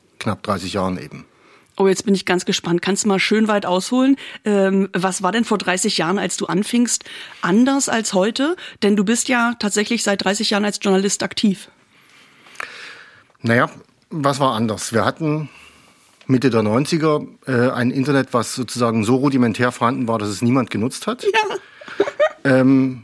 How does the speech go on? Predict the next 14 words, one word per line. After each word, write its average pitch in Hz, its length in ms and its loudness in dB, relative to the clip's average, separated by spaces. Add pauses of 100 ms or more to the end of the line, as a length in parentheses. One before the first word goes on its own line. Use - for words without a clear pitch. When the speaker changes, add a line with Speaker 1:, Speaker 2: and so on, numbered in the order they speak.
(120)
Speaker 1:
an 127 240 2
Facebook, 127 440 0
Instagram 127 480 0
et 117 120 -6
cetera 117 360 0
war 117 120 2
überhaupt 110 340 -2
nicht 113 140 -6
zu - 100 -8
denken. 147 400 0
Das - 220 -4
heißt, 123 420 0
wir 110 100 0
hatten 123 520 2